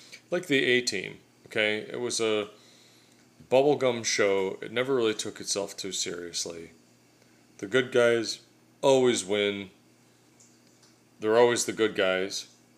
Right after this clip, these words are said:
It's a little rock'em sock'em. They never get too grisly or dark.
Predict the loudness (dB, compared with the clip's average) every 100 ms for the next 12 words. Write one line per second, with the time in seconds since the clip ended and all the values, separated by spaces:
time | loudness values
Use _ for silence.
0 | _ _ _ _ _ _ _ _ _ _
1 | -6 0 2 4 4 2 2 0 -4 -2
2 | -2 -2 -4 -8 -10 -16 -20 _ _ _
3 | _ _ _ _ -6 2 2 2 -2 -4
4 | -4 -2 -4 -4 0 0 0 0 0 -2
5 | -6 -10 -6 -4 -4 -8 -16